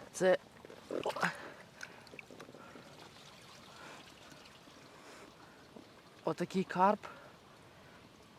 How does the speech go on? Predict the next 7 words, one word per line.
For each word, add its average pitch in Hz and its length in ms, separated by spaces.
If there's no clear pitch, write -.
Зеркалка. 165 800
Сьогодні 175 480
за 165 120
цілий 175 340
день 165 280
третя 175 360
риба. 202 400